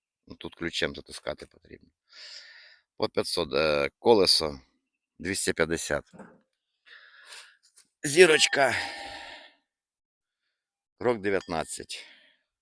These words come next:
Триста гривень. Карданчик, ціна незмінна. Під квадрат, під кругляк. Потім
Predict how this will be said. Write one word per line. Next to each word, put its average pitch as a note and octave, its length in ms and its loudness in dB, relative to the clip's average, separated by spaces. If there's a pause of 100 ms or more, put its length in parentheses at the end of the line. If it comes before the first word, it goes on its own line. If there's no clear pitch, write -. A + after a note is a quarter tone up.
(1200)
Триста A2 340 0
гривень. D#2 420 -6 (2750)
Карданчик, F2+ 600 0 (300)
ціна F2+ 260 -6
незмінна. A#2+ 720 -2 (2250)
Під G2 140 -4
квадрат, F#2+ 600 0 (440)
під F2 140 -6
кругляк. F2+ 560 -2 (2250)
Потім A2 480 -2